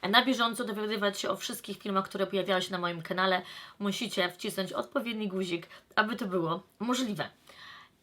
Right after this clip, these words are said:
Zaczynamy. Może od tych polskich produktów. E, może, e, ci, co oglądają mnie regularnie, wiedzą, że kilka miesięcy temu miałam wizytę online u trychologa, który zalecił mi,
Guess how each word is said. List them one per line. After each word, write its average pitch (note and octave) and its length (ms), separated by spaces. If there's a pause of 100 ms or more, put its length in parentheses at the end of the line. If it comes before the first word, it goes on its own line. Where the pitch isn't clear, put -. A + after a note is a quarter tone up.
(120)
Zaczynamy. G3 500
Może G4 300
od - 120
tych F#4+ 160
polskich F#3+ 420
produktów. F3+ 560 (360)
E, G#3 120
może, C#4+ 340
e, - 160 (340)
ci, C4 140
co C4 140
oglądają G#3 360
mnie G3+ 160
regularnie, G3+ 480
wiedzą, G#3 260
że F3+ 420
kilka A3 240
miesięcy G3 300
temu G#3+ 360
miałam F#3 360
wizytę G3 340
online F#3 340
u F#3 60
trychologa, D#3+ 540 (220)
który E4+ 300
zalecił B3 440
mi, G3+ 320